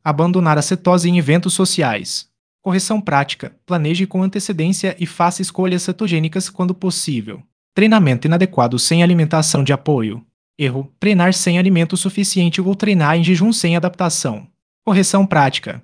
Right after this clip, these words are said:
Ajuste a ingestão pré-treino e programe jantares de recuperação. Falta de sono. Erro. Privar-se de sono, prejudicando hormônios que controlam fome e peso. Correção prática.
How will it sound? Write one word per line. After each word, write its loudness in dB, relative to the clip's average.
Ajuste 0
a 4
ingestão 2
pré-treino 0
e -2
programe 2
jantares 2
de 0
recuperação. -2
Falta 0
de -4
sono. -4
Erro. -6
Privar-se 0
de -2
sono, -2
prejudicando 0
hormônios 2
que -6
controlam -2
fome 0
e 0
peso. -6
Correção 0
prática. -2